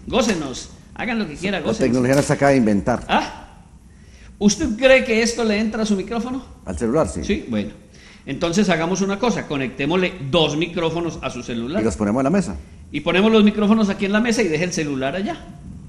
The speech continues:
Speaker 1: ¿Le parece? Vamos a ver si nos da.
Speaker 2: Voy a pasarme por de frente a la cámara para que después no me regañe.
Speaker 1: Ah, yo sí lo regaño a usted. Páselo por aquí por debajo. Vamos a poner el primero a ver cómo nos va. Ustedes,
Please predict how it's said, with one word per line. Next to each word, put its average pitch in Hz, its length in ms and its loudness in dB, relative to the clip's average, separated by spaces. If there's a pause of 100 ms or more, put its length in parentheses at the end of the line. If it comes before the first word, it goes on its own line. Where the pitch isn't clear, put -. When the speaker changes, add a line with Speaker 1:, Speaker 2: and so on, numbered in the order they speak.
(380)
Speaker 1:
¿Le 127 80 -6
parece? 214 480 2 (800)
Vamos 131 280 -6
a 151 80 0
ver 135 160 -2
si 165 140 -4
nos 123 200 -4
da. 87 120 -6
Speaker 2:
Voy 120 160 6
a 156 180 10
pasarme 131 320 6
por 107 240 2
de 90 220 6
frente 120 300 4
a 131 40 10
la 107 100 8
cámara 120 300 2
para 101 100 -2
que 92 80 -4
después 80 340 -4
no 117 140 2
me 117 120 4
regañe. 92 420 2 (720)
Speaker 1:
Ah, 180 120 -2
yo 147 160 -4
sí 139 160 -10
lo 127 100 -6
regaño 107 440 -4
a - 20 -8
usted. - 280 -14 (220)
Páselo 190 280 0
por 147 100 -2
aquí 143 100 -6
por 156 140 -4
debajo. 113 300 -6 (680)
Vamos 185 240 -4
a - 20 -6
poner 147 220 -6
el 165 100 -6
primero 147 480 -2
a 151 60 2
ver 143 180 0
cómo 139 260 -4
nos 101 300 -4
va. 76 100 -10 (960)
Ustedes, - 920 8